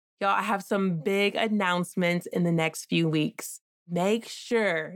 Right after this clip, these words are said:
that you tune into the podcast or sign up for my weekly email for updates. I'm gonna link this email sign up in the episode description as well. I super duper appreciate you for tuning in each week. It means so much to me. And I hope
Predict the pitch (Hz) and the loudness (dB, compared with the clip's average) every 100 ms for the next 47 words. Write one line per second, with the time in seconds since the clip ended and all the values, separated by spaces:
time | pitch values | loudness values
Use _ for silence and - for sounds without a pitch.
0 | 214 175 170 180 151 - 226 247 254 247 | -2 0 2 0 0 -2 0 2 2 2
1 | 214 - 180 170 147 165 175 160 - _ | 0 -2 -2 -2 -2 0 0 0 -6 _
2 | - - 180 165 - 160 208 240 240 233 | -20 -4 -2 -2 -2 0 0 0 -2 0
3 | 220 190 185 214 202 180 165 160 160 - | 0 0 0 -2 0 0 0 0 -2 -4
4 | - 165 151 175 - - - 190 180 190 | -2 -2 0 -2 -2 -8 -6 -2 0 2
5 | 180 170 196 214 196 - - 180 180 185 | 2 2 0 0 -4 -6 -2 0 2 0
6 | 190 196 208 214 - 175 170 160 165 160 | 0 0 0 -2 0 2 2 2 0 -2
7 | 175 - 156 - 180 - 170 151 156 - | -2 -2 -2 -2 -2 -2 -2 0 -2 -2
8 | - 196 - _ _ _ _ _ _ _ | -2 -6 -12 _ _ _ _ _ _ _
9 | 220 202 - - - 285 311 269 226 247 | -2 -2 -4 -4 0 0 2 0 0 0
10 | 226 220 202 - 190 185 185 180 175 - | 0 0 0 0 0 2 2 2 0 0
11 | 180 160 - 196 196 185 170 160 - 165 | -2 -2 -2 0 2 2 2 0 0 0
12 | 165 - 285 262 208 - 170 156 156 - | 0 -2 0 2 2 0 -2 0 -2 0
13 | 160 160 160 196 190 190 202 208 - 208 | 2 2 0 0 0 0 -2 -2 -2 -2
14 | 185 - | -2 -4